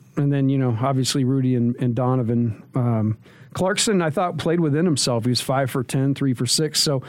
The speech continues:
one that you, you walk away from feeling, "Hey, we won that one as a team,"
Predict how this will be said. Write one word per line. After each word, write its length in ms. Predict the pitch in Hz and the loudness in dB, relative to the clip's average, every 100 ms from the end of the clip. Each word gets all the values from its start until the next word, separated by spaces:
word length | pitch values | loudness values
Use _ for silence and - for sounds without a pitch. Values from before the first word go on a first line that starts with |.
| - - | -14 -8
one 220 | - 180 220 | -2 0 0
that 120 | 196 | 2
you, 460 | 175 170 160 147 - | 2 4 2 0 -2
you 160 | 160 151 | 0 2
walk 320 | 135 170 175 | 2 0 0
away 220 | 160 160 | 0 0
from 200 | 151 151 | 0 0
feeling, 320 | 131 151 143 | 0 0 2
"Hey, 200 | 135 143 127 - - | 2 0 -2 -6 -4
we 580 | 151 151 143 135 147 190 | -2 0 2 2 4 2
won 220 | 180 170 | 2 2
that 200 | 151 143 | 0 0
one 160 | 139 | 0
as 260 | 127 120 117 | 0 0 -2
a 40 | |
team," 420 | 110 - 120 104 | -4 -2 -2 -4